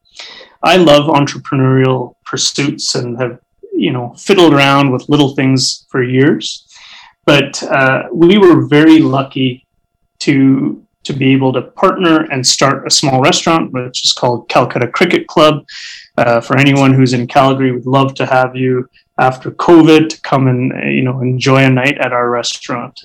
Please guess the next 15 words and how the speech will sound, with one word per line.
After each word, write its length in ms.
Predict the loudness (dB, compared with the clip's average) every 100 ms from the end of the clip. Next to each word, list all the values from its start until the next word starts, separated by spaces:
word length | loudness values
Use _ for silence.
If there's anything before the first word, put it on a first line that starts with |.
| -10
And 420 | -6 -4 -6 -8 -12 -20 -2
I 60 | 4
really 240 | 6 6
have 280 | 6 2 -2
to 360 | -4 -4 -4 -8 _ _
thank 300 | -2 -2 -4
my 120 | -8 -8
cousin 460 | -2 -2 0 -2
Shovik, 580 | -2 0 2 2 2 -4
who, 320 | -4 -2 -2 -4 -14 -20 -20 -8
uh, 220 | -4 -2 2
this 220 | 2 2
was 140 | 0
his 580 | -2 0 4 4 2 -6 _ _ -6
brainchild. 720 | -4 -4 -4 -4 -4 -6